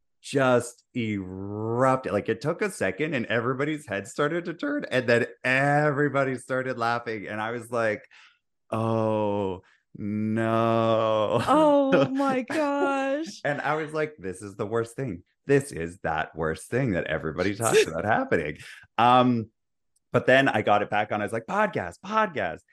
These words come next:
Speaker 1: And anyways, I got it back on track. I finished it. And, but everybody laughed. And then later, um, my, the, the C E O of the C G L C C, Daryl, he came up to me and he's like, "Well, um, the lady," or no, yeah, he's like, "The,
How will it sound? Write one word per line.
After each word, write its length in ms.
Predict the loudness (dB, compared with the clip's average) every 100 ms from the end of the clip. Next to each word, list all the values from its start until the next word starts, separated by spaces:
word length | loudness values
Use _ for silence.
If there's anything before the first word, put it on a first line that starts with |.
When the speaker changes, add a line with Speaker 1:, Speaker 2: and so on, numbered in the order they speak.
| _
Speaker 1:
And 120 | -8 -6
anyways, 340 | -4 -4 -4
I 60 | -4
got 180 | -2
it 160 | -4 -2
back 300 | 0 0 0
on 160 | -4 -6
track. 400 | -4 -2 -2 -6
I 80 | -12
finished 480 | -8 -6 -4 -4
it. 200 | -2 -2 -4 _
And, 200 | -4 -2
but 220 | 0 0
everybody 400 | 0 0 0 2
laughed. 400 | 2 4 2 0 -4
And 260 | -6 -4
then 380 | -4 -4 -6 -8 _ _ -6
later, 720 | 0 0 2 2 2 0 -2
um, 400 | -4 -2 -2 -4
my, 160 | -4 -4 -6 _
the, 320 | -2 0 -2
the 60 | -4
C 320 | -8 -10 -4
E 60 | 0
O 160 | 2
of 180 | 2 0
the 60 | -6
C 160 | -10 -4
G 100 | -2
L 100 | -2
C 160 | -6
C, 200 | -12 -10
Daryl, 480 | 0 4 4 4 0
he 180 | -4 -10
came 300 | -8 -4 -4
up 140 | -4
to 100 | -6
me 100 | -6
and 80 | -4
he's 220 | -4 -2
like, 240 | 2 2 -2 -18 _
"Well, 320 | -4 2 2 2
um, 340 | 0 0 -2 -4
the 100 | -2
lady," 480 | 0 -2 -4 -6 0
or 80 | 2
no, 320 | 4 0 -4 _ _ _ _
yeah, 260 | 0 2
he's 140 | 0 -4
like, 160 | -6
"The, 340 | -2 0 -2